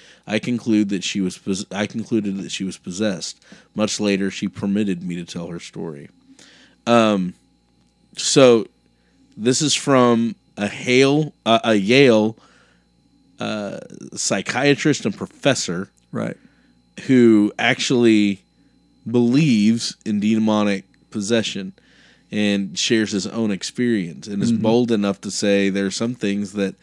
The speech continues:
Speaker 1: our science and our psychiatry cannot diagnose.
Speaker 2: Yeah.
Speaker 1: And some of them are paranormal.
Speaker 2: Mm.
Speaker 1: And on those, you know, I can, he says, "I consult,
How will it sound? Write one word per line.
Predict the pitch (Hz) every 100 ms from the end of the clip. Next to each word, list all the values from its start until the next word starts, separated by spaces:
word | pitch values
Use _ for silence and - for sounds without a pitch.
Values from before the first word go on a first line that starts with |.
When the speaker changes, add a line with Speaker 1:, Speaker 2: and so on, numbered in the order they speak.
| _ - _ _ -
Speaker 1:
our | 101 107
science | - 120 120 110 104 98 -
and | 98
our | 98 95
psychiatry | 101 95 - 117 104 - 95
cannot | - 110 107 98
diagnose. | 92 90 98 98 62 - -
Speaker 2:
Yeah. | 117 147 123 -
Speaker 1:
And | 104 101 92 104
some | - 110 113
of | 101
them | 98 92
are | 90
paranormal. | - 98 98 95 101 101 85 - -
Speaker 2:
Mm. | 117 113 107 104
Speaker 1:
And | 104 101 98 92 - _
on | 104 117 127
those, | 117 107 101 101 - - - - _ _ _ _
you | 107
know, | 98 98 98 _ _ 104 101 - _ _ -
I | 90 113
can, | - 117
he | 101 110
says, | 101 117 104
"I | 107
consult, | 110 110 98 - 101 101 - -